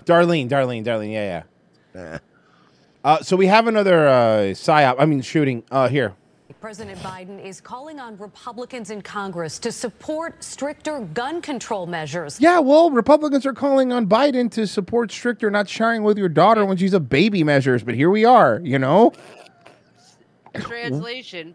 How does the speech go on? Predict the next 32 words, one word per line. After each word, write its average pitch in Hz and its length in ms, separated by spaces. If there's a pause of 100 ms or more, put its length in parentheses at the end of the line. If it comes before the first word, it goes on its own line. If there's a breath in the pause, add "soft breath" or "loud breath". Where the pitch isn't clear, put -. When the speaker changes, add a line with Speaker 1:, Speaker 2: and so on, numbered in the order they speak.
(120)
Speaker 4:
Biden 226 440
calls 185 340
on 196 260
Republicans 180 920
to 185 140
vote 190 460
against 208 440
their 170 180
constituents. 180 1000
Speaker 1:
<laughs> 185 100
Yeah, 240 120
I 233 40
mean, 214 220
what 254 120
do 269 60
you 262 80
think's 214 240
gonna 117 160
happen? 104 360
Salty 196 340
Engineer, 190 340
welcome 180 300
back 190 200
to 170 60
the 147 80
free 190 220
state 190 180
of 160 100
Florida. 202 280
Thank 220 240
you, 190 60
sir. 110 480